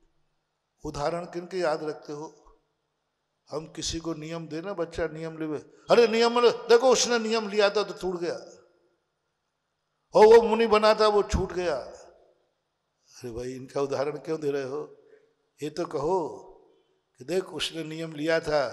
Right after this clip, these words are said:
पूरी जिंदगी हो गई पालते हुए, सकुशल पल रहा है। पहुंचे तो सोचो,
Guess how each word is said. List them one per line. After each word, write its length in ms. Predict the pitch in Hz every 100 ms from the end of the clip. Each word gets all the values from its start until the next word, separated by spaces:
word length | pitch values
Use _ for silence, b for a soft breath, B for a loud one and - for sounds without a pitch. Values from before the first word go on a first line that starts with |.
| - - - - -
पूरी 260 | 135 143
जिंदगी 460 | 127 123 147 160 165
हो 160 | 151 151
गई 140 | 165
पालते 460 | 156 143 156 151 151
हुए, 520 | 147 147 120 - -
सकुशल 540 | - - 135 156 - 143
पल 180 | 135 127
रहा 220 | 117 101
है। 140 | - - - _ _ _ _ _ _ _ _ _ _ _ _ _ _ _ _ _ _ _ _ _ -
पहुंचे 280 | 170 175 254
तो 180 | 262 233
सोचो, 600 | - - - 131 123